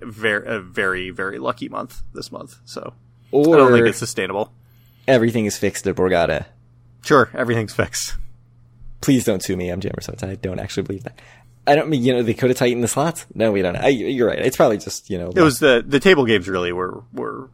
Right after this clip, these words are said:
Speaker 1: what was really out of whack. They could have just been robbing people at the tables. I don't know.
Speaker 2: <laughs>
Speaker 1: It's a good, it's a good way to juice, like, one month of data, but it's hard to keep that going, like, month over month.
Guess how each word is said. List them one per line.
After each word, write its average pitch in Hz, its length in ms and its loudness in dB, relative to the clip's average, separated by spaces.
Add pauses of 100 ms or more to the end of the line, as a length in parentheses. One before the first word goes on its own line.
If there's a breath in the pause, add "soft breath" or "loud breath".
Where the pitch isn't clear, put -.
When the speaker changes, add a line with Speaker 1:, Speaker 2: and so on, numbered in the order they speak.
Speaker 1:
what 113 180 -12
was 107 140 -16
really 113 240 -12
out 110 100 -10
of 110 60 -12
whack. 104 240 -12 (380)
They 143 80 -4
could 143 160 2
have 113 120 2
just - 320 -6
been 92 160 -4
robbing 90 360 -2
people - 220 -14
at - 140 -20
the - 80 -18
tables. - 280 -18
I 135 80 -14
don't - 80 -20
know. 135 880 -4
Speaker 2:
<laughs> - 380 -12
Speaker 1:
It's 196 120 4
a 175 40 4
good, 208 240 8
it's 160 120 0
a 190 40 0
good 220 140 2
way 196 140 6
to 147 120 2
juice, - 520 -4
like, 113 240 -2
one 113 220 0
month 123 380 -2
of 131 560 -4
data, 139 300 4
but 117 220 2
it's 120 240 -8
hard 95 320 0
to 110 220 -6
keep 120 240 -12
that 120 160 -8
going, 123 420 -10
like, 143 220 -10
month - 180 -10
over 147 180 -10
month. - 760 -2